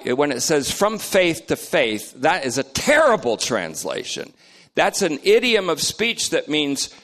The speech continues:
"from faithfulness," and I mean only faithfulness. That's what "from faith to faith" means. It means God's righteousness, his saving action, is revealed from faithfulness, the faithfulness of a righteous one,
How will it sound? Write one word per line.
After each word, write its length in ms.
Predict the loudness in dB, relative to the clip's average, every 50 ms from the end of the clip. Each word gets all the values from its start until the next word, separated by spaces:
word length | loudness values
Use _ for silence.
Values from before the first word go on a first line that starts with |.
| -20 -20 _
"from 600 | -8 -6 -4 -2 2 2 4 4 4 2 0 0 -2 -6 -10 -10
faithfulness," 1200 | -8 -4 0 2 4 4 4 2 0 -2 0 0 0 2 2 0 0 0 -2 -4 -4 -6 -8 -10 _ _ _ _ _ 0
and 240 | 2 2 4 4 4
I 240 | 4 4 4 4 2
mean 380 | 2 2 2 2 2 2 0 -2 -2 2 2
only 560 | 4 6 6 4 4 2 2 2 2 2 2
faithfulness. 840 | 0 2 2 4 4 4 2 0 0 -4 -2 -2 -2 -4 -4 -2
That's 300 | 0 2 2 0 0 0
what 160 | -2 -2 -2 -2
"from 340 | -2 0 2 2 2 0
faith 400 | -2 0 0 2 2 0 0 -4
to 80 | -6 -4
faith" 380 | -2 0 0 2 0 0 -2 -4
means. 260 | -4 -2 -2 -2 -4
It 80 | -2
means 340 | -2 0 0 0 -2 -4 -4 -8 -12 -20 -8 _
God's 380 | 0 2 2 2 2 0 -2 0
righteousness, 840 | 2 4 4 4 2 2 0 -2 0 0 -2 -2 -2 0 0 0 0
his 180 | 0 0 0
saving 400 | 2 2 2 2 2 2 2 2
action, 360 | 2 0 0 0 -2 -2 -2 -2
is 180 | -2 0 0
revealed 440 | 0 0 2 2 2 2 2 0 -2 -10 -20 -20 -20 -16 _
from 400 | -4 0 2 2 2 2 -2 -6 -10 -12 _
faithfulness, 720 | -6 0 2 4 4 4 2 2 0 0 0 0 -2 -2
the 100 | -2 -2
faithfulness 720 | -2 0 2 4 4 2 2 0 0 0 0 0 -2 -2 -2
of 240 | 0 0 2 4
a 140 | 4 2 2
righteous 640 | 2 2 2 4 4 2 0 0 -2 -2 -2 -2 -2
one, 320 | 0 2 2 2 0 -2